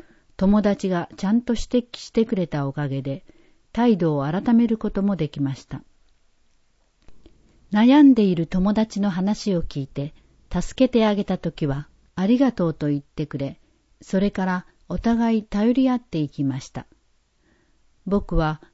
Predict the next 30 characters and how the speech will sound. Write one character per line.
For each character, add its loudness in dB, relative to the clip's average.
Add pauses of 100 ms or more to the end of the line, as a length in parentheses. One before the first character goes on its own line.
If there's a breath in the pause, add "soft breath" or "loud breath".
(120)
こ 4
う 6
い 6
う 4
ふ 2
う 2
に 0
友 2
達 0
が 0
困 2
っ 0
て -6
い -4
た -4
ら -8
お -6
互 0
い -6
助 -6
け 2
合 0
う -2
こ -6
と -4
が -4
大 -4
切 -14
だ -4
と、 -12